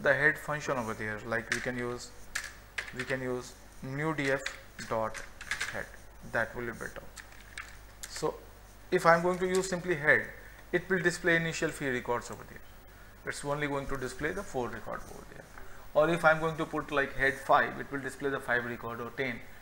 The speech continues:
it will display the ten record. That's it. Now we can also, I want to check it out, like what are the data types over there. So I'm just going to write type, type of like, uh,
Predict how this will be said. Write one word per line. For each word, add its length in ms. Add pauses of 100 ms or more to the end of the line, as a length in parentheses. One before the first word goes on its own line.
(120)
it 160
will 120
display 320
the 120
ten 220 (100)
record. 240 (420)
That's 200
it. 60 (1400)
Now 160
we 120
can 160
also, 420 (120)
I 80
want 200
to 120 (140)
check 260
it 100
out, 200
like 180 (140)
what 220
are 60
the 120
data 320
types 240
over 160
there. 240 (560)
So 160
I'm 120
just 200
going 140
to 100
write 360
type, 280 (580)
type 300
of 240 (1040)
like, 480
uh, 220